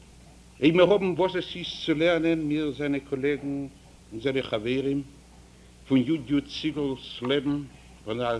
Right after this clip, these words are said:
קורץ לעבן און פון זיין שאפן, איז, אז עס ווערט קיין זאך נישט פארלוירן אין דער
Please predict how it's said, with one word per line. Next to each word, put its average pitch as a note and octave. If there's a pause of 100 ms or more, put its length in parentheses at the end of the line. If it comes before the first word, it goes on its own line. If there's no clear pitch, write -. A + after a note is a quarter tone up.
קורץ D3+
לעבן C#3+ (1000)
און A#2
פון B2+
זיין B2
שאפן, C#3+ (800)
איז, E3
אז D#3+
עס -
ווערט D3+
קיין D#3+
זאך C#3+
נישט C#3+ (120)
פארלוירן B2 (960)
אין B2
דער A#2